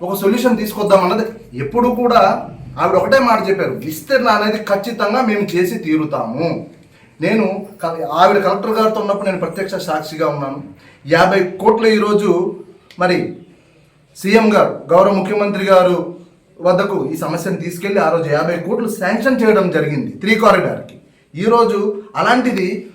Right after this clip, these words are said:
యాభై కోట్ల శాంక్షన్ చేయించిన గిడ్డీశ్వరి గారు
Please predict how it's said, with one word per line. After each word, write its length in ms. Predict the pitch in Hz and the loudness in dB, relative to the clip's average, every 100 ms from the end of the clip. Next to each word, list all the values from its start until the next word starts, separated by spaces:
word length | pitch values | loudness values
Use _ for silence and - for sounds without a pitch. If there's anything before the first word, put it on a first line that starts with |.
| - | -8
యాభై 360 | 151 175 185 180 | -2 0 0 -2
కోట్ల 320 | 190 240 240 | 0 0 0
శాంక్షన్ 500 | 220 202 214 226 202 | -2 -2 -2 -2 -2
చేయించిన 580 | 196 196 - 170 143 - - - _ - | -2 -2 -2 -2 -4 -6 -14 -20 _ -10
గిడ్డీశ్వరి 480 | 165 226 - 233 180 | -4 -2 2 2 4
గారు 400 | 160 135 - - | 2 0 -2 -6